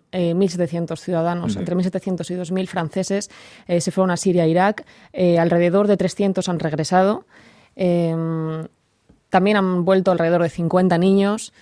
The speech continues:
Speaker 1: y todavía quedan setecientos combatientes que, que en algún momento volverán. Entonces, lo que Macron está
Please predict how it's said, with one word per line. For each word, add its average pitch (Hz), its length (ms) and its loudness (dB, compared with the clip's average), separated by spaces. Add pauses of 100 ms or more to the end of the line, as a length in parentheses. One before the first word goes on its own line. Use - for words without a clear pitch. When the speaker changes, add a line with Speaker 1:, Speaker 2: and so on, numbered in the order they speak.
(460)
Speaker 1:
y 196 180 0
todavía 190 340 4
quedan 214 280 0
setecientos 175 580 -6
combatientes 175 580 -2
que, 160 220 -8
que 160 220 -4
en 160 80 -2
algún 156 180 -2
momento 190 320 2
volverán. 160 380 -2
Entonces, 175 300 -4
lo 196 100 0
que 185 100 -2
Macron 190 480 -4
está 180 480 -2